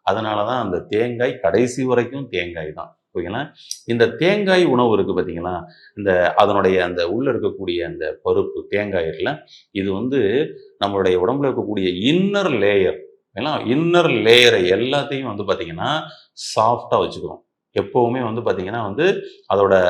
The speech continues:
அந்த உள்ள இருக்கக்கூடிய ஈரப்பதத்தை மெயின்டெயின் பண்ணி கொடுத்துரும். நம்மளுடைய, ஆ, மெட்டபாலிசம் கழிவுகளை வெளியேற்றுறதுல சப்போர்ட் பண்ணி கொடுத்துரும். ஃபைபர் கண்டென்ட் இதுல அதிகமா இருக்கிறதுனால நம்ம உடம்புக்குள்ள மலக்கழிவுகளே வந்து தேங்காது.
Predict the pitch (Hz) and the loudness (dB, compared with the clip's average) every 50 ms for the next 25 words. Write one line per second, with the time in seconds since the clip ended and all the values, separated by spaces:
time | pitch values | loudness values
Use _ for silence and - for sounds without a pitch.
0 | 87 85 - - 92 92 87 87 87 85 85 85 82 92 107 127 151 160 151 131 | 4 2 2 0 -2 -2 0 2 2 4 4 2 2 2 2 2 4 4 4 4
1 | 117 113 104 113 107 104 98 92 87 87 117 151 180 196 196 190 190 - 120 101 | 2 -2 -4 -6 -6 -4 -4 -4 -4 -2 -2 2 4 4 4 4 4 2 2 2
2 | 98 - - 123 127 120 98 82 92 104 104 104 104 98 92 90 87 85 92 82 | 0 0 -2 -2 -2 -2 -6 -8 -8 -8 -8 -10 -12 -12 -12 -12 -10 -10 -12 -12
3 | - - - - _ _ _ _ _ _ _ _ _ _ _ _ _ _ _ - | -12 -16 -20 -20 _ _ _ _ _ _ _ _ _ _ _ _ _ _ _ 2
4 | 110 123 139 135 123 117 113 110 107 104 101 98 95 92 - - - - - _ | 4 4 6 6 6 6 6 4 4 4 4 4 4 2 0 -6 -14 -16 0 _
5 | 90 92 92 90 90 104 113 113 - 175 180 170 175 160 156 131 - 135 107 95 | 4 6 6 4 4 2 2 6 6 6 8 8 8 6 6 4 2 0 0 0
6 | - - 113 127 160 185 180 175 160 165 143 123 95 95 101 123 139 147 143 139 | 0 2 4 8 8 8 8 6 4 2 2 2 2 2 2 2 2 2 0 0
7 | - 120 110 107 113 127 - - 90 - - 104 95 - 92 90 82 - 87 80 | 0 -2 -2 0 0 -2 -2 -4 -6 -2 -2 -4 -2 -2 -6 -8 -8 -8 -10 -8
8 | 80 80 76 - - _ _ _ _ _ _ _ _ - 120 143 165 170 165 185 | -8 -10 -12 -14 -18 _ _ _ _ _ _ _ _ 4 4 6 6 6 6 6
9 | 185 165 165 151 131 135 131 135 127 127 127 143 139 123 117 107 92 90 90 104 | 4 4 4 0 0 2 2 0 0 0 0 0 2 2 2 4 2 2 4 2
10 | 131 131 147 143 143 135 123 113 107 - 104 107 101 101 98 95 107 123 131 117 | 2 2 2 0 0 0 0 0 0 0 -2 -4 -4 -4 -4 -2 -2 -2 -2 -2
11 | 104 95 87 90 107 131 139 135 107 - 113 113 127 143 156 151 - - - - | -4 -4 0 0 0 2 0 -2 -4 -4 -6 -2 0 0 0 0 -2 -8 -18 -20
12 | - _ _ 95 90 90 98 110 135 165 190 175 160 - 165 151 147 135 127 131 | -20 _ _ -12 -8 0 2 4 6 6 6 6 4 0 -2 -2 0 -2 -2 -4
13 | 139 131 120 110 107 104 92 95 95 92 92 90 87 85 82 | -4 -4 -6 -8 -8 -10 -8 -8 -8 -8 -6 -6 -6 -6 -6